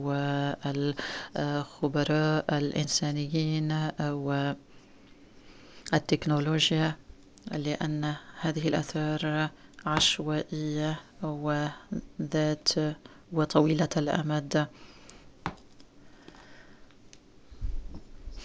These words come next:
وأؤيد فرنسا الرأي أيضًا بشأن أهمية التركيز على تهديد هذه الأجهزة بشكل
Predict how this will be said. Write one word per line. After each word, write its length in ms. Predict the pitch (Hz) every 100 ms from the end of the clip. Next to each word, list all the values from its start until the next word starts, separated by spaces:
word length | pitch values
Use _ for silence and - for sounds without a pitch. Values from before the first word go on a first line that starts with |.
| -
وأؤيد 680 | - 156 - 160 170 156 147
فرنسا 480 | - 151 156 - 151
الرأي 400 | 147 151 147 147
أيضًا 720 | 160 151 147 147 147 147 160 - - - - - 170 - - - -
بشأن 1160 | - 160 156 151 151 147 151 - 156 156 156 156 -
أهمية 600 | 147 147 151 160 156 156
التركيز 680 | 143 - 143 139 156 156 147
على 580 | 147 143 143 143 143 147 -
تهديد 480 | 143 143 151 151 147
هذه 340 | 147 143 143
الأجهزة 840 | 143 - 147 147 147 147 143 160 - -
بشكل 640 | 143 139 147 143 151 156